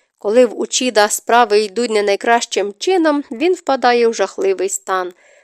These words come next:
Треба змусити його, як нарив, луснути, тоді знову заспокоїться.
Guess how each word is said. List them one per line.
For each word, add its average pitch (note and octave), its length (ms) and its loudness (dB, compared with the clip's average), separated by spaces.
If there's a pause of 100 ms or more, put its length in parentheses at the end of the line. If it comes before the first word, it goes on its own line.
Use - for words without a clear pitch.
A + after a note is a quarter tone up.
(120)
Треба G3 280 4
змусити A3+ 560 0
його, F#3+ 400 0
як A#3 200 0
нарив, A#3+ 420 2
луснути, C#4+ 680 0 (340)
тоді F#4 280 2
знову B3 420 -2
заспокоїться. F#3 920 -6